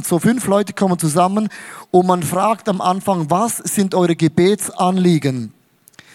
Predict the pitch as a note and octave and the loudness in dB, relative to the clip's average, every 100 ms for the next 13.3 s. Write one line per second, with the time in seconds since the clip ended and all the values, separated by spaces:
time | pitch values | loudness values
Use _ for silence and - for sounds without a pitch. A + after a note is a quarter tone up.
0 | - - - - F#3+ G3+ F#3 E3+ F#3 A3+ | -20 -20 -12 2 2 4 2 2 2 0
1 | B3 A3 A3+ - F#3+ G#3+ A3+ A#3 - G3 | 0 -2 -4 0 2 4 2 -2 -2 -2
2 | F3 F#3 F#3 F#3 G3+ A#3 A3 B3+ A3+ A3 | 2 0 0 0 0 0 -2 0 2 2
3 | G3+ G3+ E3+ E3+ F3 G#3+ B3+ - B3+ B3 | 0 0 -2 0 0 0 0 -2 -2 0
4 | A#3+ A#3+ - - - - - - A3+ B3+ | 0 -2 -2 -12 -20 -12 -10 0 2 2
5 | B3+ A3+ F3+ - G3 A3+ - B3+ - G#3+ | 0 0 -2 0 0 0 -2 -4 0 2
6 | A#3+ B3 B3+ - A3 G3 E3 E3+ E3 D#3 | 2 0 -2 2 4 4 2 2 0 2
7 | F3+ A3 B3 - A3+ - F#3 F3 F3 - | 2 2 -2 -2 -2 0 0 0 -2 -4
8 | - - C#3+ G3 A3+ B3 B3 B3 - G3 | -14 -8 2 4 4 2 0 -2 -2 0
9 | G#3 F#3 F#3 F3 E3 D3+ F#3 G#3+ A#3 G3+ | 2 4 4 2 0 -2 2 4 4 2
10 | D#3 D#3+ F3 G#3+ A#3 G3+ E3 D#3 D3 A#3 | -2 0 2 2 0 -2 -2 -4 -2 -2
11 | A#3 A3+ A#3 G3+ D#3+ - E3+ D#3+ G#3 A#3 | 0 0 0 0 -2 -2 -2 2 2 2
12 | - A#3 E3+ D#3 A3 A3 - G3 D#3+ D#3+ | 0 0 0 2 0 0 -2 -2 0 4
13 | A3 A3+ | 4 4